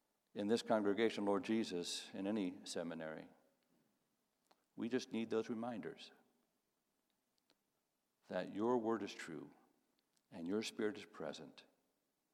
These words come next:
and you want to remove those doubts and enforce and strengthen our faith.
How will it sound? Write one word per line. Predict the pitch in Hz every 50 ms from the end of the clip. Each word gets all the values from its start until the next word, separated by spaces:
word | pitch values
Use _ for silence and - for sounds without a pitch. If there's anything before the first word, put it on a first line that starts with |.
| _ _ _ _ _ _ _ _ _ _ _ _ _ _ _ -
and | 80 80 80 87
you | 92 101 110
want | 107 95 95 95 95 -
to | 104 95 90 92 - - - - -
remove | 92 90 90 87 90 95 95 95 92 90 90 - - -
those | 95 92 92 92 87 85 -
doubts | - 82 80 80 80 80 - - - - - - - _ _ _ _ _ _ _ _ _ _ _ _ _ _ _ _ _ _ _ _ _ _ _ _ -
and | 92 87 87 87 85 82 - - - - _ _ -
enforce | 113 113 113 113 113 110 -
and | 95 82 85 85 87 - - _
strengthen | - - - - 117 110 110 - 110 98
our | 92 95 92
faith. | - - 80